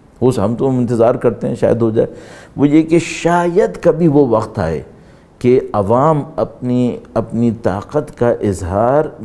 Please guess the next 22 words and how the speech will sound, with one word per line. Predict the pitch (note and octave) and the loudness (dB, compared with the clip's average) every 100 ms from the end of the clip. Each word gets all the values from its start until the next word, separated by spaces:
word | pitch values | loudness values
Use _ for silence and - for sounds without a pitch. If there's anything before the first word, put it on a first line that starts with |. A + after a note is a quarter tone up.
| F#2+ - - - - - - G2 | -14 -14 -20 -20 -20 -20 -14 -6
बिके | F#2+ A2 D3+ E3+ | -2 0 0 2
हुए | D3 A#2 | 4 4
लोगों | G#2+ G2+ A2 B2+ | 4 2 0 -4
के | B2 D3 C#3 - - - - | -6 -4 -2 -4 -10 -8 -6
हट | F3 | -4
कर | - C3 | 0 -2
कर | A2 G2+ | -2 -8
सकें। | - C2+ - - - - - - - - - - | -8 -18 -20 -20 -20 -20 -20 -20 -20 -20 -18 -4
मिस्र | B2 C#3 B2 | -2 0 -2
के | C3+ | -2
अंदर | G#2 A2 A2+ G#2+ | -2 0 2 2
जब | G#2+ F#2+ | 0 0
अवाम | F#2 G2 G#2 E2+ | 0 0 0 0
आई | F#2 | -2
थी | F#2 G#2+ | -2 -4
तो | G2+ | -2
एक | G2 F2 | -2 -2
artificial | F2 G2 F#2 F2+ F#2+ | -2 -2 -4 -2 -2
revolution | F2 E2 E2+ F2 F2 | 0 0 -2 -2 -2
हो | D#2+ B1 | -2 -4
गया | A#1 A1+ | -8 -10
था, | - | -14